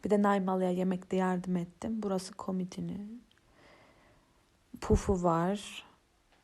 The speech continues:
Bu tarafta da komodin var. Komodin miydi onun adı ya? Her <laughs> neyse. Burada dolap süsü falan var.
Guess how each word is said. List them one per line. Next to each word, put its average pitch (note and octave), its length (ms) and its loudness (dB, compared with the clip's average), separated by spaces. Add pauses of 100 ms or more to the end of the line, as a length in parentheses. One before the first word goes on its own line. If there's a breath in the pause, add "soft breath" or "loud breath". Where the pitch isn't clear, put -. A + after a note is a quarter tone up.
(200)
Bu F#3 120 -4
tarafta F3+ 560 0
da F#3+ 120 2
komodin E3 680 -2
var. F3 300 -4
Komodin G#3 380 4
miydi F3 300 2
onun F3 160 4
adı E3+ 220 0
ya? F3 320 0 (100)
Her F#3+ 180 2
<laughs> F3+ 60 2
neyse. F#3+ 500 2 (580 loud breath)
Burada G#3+ 400 8 (120)
dolap G3+ 340 8
süsü - 360 -8
falan F#3 500 2
var. F3 280 0